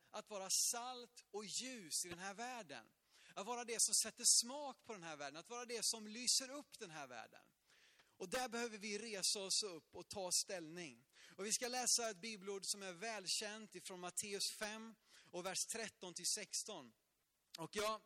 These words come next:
har gjort en översättning utav en engelsk bibel som heter The Message, utav de här versarna. En fri översättning. Så jag skulle önska att, eh, du som inte har The Message i din hand, att du läser med.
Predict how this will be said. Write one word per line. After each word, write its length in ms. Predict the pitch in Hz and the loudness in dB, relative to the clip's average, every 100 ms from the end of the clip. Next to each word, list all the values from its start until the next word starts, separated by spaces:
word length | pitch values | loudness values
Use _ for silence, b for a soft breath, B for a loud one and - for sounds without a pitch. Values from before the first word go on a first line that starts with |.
| _ B B - | _ B B -6
har 160 | 226 | -4
gjort 260 | 247 240 - | -4 -6 -8
en 100 | 214 | -8
översättning 840 | 233 240 190 - 240 233 - 185 | -4 -2 0 0 -2 -4 -8 -8
utav 340 | 180 - 180 180 | -8 -4 -4 -4
en 120 | 180 | -8
engelsk 760 | - 240 240 202 170 - - 170 | -8 -8 -6 -6 0 0 -2 -10
bibel 420 | 160 180 160 156 | -8 -8 -6 0
som 180 | - 170 | 0 0
heter 280 | 170 - 156 | -6 -8 -6
The 140 | 175 | -4
Message, 640 | 185 220 - 156 117 - | 0 6 6 4 -2 -6
utav 220 | 147 - 147 | -8 -8 -8
de 100 | 147 | -6
här 140 | 139 | -6
versarna. 520 | 151 147 151 143 165 165 B B | -4 -4 -4 -6 -8 -10 B B
En 100 | 165 | -12
fri 240 | - 190 196 | -8 -2 -2
översättning. 540 | 180 - 165 - 190 | 0 0 -2 -4 -2
Så 100 | 226 | 2
jag 80 | 202 | 2
skulle 180 | 233 240 | 0 -2
önska 420 | 240 - 202 180 | 0 0 0 -2
att, 160 | 175 | -4
eh, 180 | 190 180 175 B B | -4 -6 -6 B B
du 140 | 196 | 0
som 200 | 214 214 | 2 2
inte 300 | 226 220 - | -2 -10 -6
har 180 | 226 226 | -4 -4
The 120 | 185 | -6
Message 560 | 196 208 240 - 196 - | -6 0 4 4 2 -2
i 80 | 180 | -2
din 120 | 165 | -6
hand, 240 | 147 147 | -8 -6
att 100 | 156 | -6
du 140 | - 185 | -6 -6
läser 420 | 196 202 - 214 | -4 2 2 2
med. 360 | 202 208 240 | 0 -4 -4